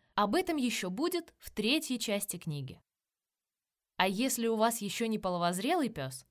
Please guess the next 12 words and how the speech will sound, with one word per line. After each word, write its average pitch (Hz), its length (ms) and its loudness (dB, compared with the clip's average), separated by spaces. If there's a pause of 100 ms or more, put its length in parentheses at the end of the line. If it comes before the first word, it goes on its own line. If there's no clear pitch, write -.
(460)
дайте 262 480 2
ему 240 180 0
время 170 320 2
повзрослеть. 139 800 -8 (1000)
И 269 100 4
каждый 277 460 2
раз, 160 320 4
когда 208 340 2
он 208 120 0
попадает 202 560 0
куда 180 320 0
надо – 226 420 2